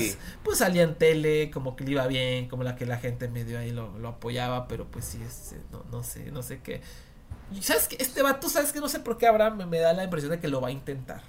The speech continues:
Speaker 2: Lo, lo, lo va a intentar, a lo mejor ahí en los indies, en algún lado creo que lo va a intentar.
Speaker 1: Sí. Él por lo menos se nota que hasta lo tomó con,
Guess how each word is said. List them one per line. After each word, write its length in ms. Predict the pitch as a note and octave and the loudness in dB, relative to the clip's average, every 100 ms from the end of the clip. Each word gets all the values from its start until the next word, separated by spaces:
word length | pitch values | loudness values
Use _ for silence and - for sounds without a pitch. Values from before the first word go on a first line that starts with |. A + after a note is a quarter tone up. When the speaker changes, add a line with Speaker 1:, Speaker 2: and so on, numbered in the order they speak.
| - | -6
Speaker 2:
Lo, 140 | D3 | -4
lo, 200 | D#3+ E3+ | 2 2
lo 180 | F3 D#3+ | 6 6
va 100 | D#3+ | 8
a 40 | E3+ | 6
intentar, 800 | E3+ E3+ D3+ D3 D3+ D#3+ E3 | 4 2 0 0 0 4 4
a 80 | D#3+ | 4
lo 140 | C3+ C3+ | 2 0
mejor 280 | C#3+ C#3+ C#3 | -2 0 2
ahí 160 | C#3+ | 2
en 80 | C#3+ | -2
los 220 | C#3 - | -4 -6
indies, 440 | E3+ F3 E3+ E3+ D#3+ | -2 0 0 -2 -4
en 100 | C3+ | -4
algún 260 | A#2 C#3+ | -4 -2
lado 200 | C#3 C#3 | -2 -2
creo 180 | C3+ B2 | -6 -6
que 80 | D3+ | -8
lo 120 | A2 | -8
va 60 | - | -8
a 20 | |
intentar. 440 | B2+ - - - | -10 -10 -12 -10
Speaker 1:
Sí. 280 | - E3 B2 - - - - - - - - - - - | 0 2 2 -8 -16 -16 -18 -18 -18 -18 -18 -18 -12 -2
Él 140 | D3+ | 0
por 120 | F3 | 4
lo 80 | E3 | 2
menos 240 | E3+ F3 | 2 0
se 220 | F3 D3 B2+ | 0 0 2
nota 340 | D3+ G3 F#3 | 0 4 4
que 60 | C#3+ | 2
hasta 220 | - C#3 | 0 2
lo 140 | C3 | 2
tomó 520 | B2 A#2 A2 A2 C3 | 2 0 2 0 0
con, 760 | C#3 C3 B2+ A#2+ A#2 G#2+ G2 | 2 2 0 -2 -6 -8 -10